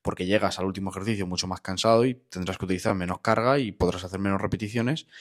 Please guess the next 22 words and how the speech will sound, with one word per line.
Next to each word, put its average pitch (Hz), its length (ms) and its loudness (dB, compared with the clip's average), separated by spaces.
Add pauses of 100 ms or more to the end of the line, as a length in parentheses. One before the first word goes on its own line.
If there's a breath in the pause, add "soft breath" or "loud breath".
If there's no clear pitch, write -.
(160 loud breath)
En 101 120 0
cambio, 113 240 6
si 104 100 0
ese 101 140 0
ejercicio 110 320 2
te - 80 2
lo 92 100 4
dejas 98 220 -4
para 90 180 -2
otro 87 320 0
día 110 160 4
en 90 60 2
el 87 100 -4
cual 90 220 -2
llegas 92 240 -2
fresco, 123 420 2
podrás 92 300 2
hacer, - 340 0 (460)
pues, - 180 0
utilizar 92 380 -2
más 87 160 -4
carga 110 400 4